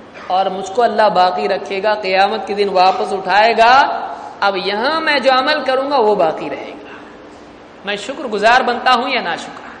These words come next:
یہ میرا امتحان ہے۔ ان حالات سے، بدلنے والے حالات سے میں نے سبق لیا کہ نہیں لیا، یہ مجھ کو دیکھنا ہے۔ تو بہرحال، جو بھی تبدیلیاں کائنات میں آتی ہیں،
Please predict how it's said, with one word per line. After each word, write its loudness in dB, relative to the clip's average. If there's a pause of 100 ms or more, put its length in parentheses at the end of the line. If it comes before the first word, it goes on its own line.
(640)
یہ -6
میرا -2
امتحان -4
ہے۔ -10 (420)
ان -2
حالات 6
سے، 0
بدلنے 0
والے 2
حالات 2
سے -4
میں -6
نے -8
سبق -4
لیا -4
کہ -8
نہیں -10
لیا، -16 (640)
یہ -4
مجھ -12
کو -8
دیکھنا -10
ہے۔ -18 (960)
تو -4
بہرحال، 4 (480)
جو 6
بھی -4
تبدیلیاں 0
کائنات 2
میں -2
آتی 0
ہیں، -4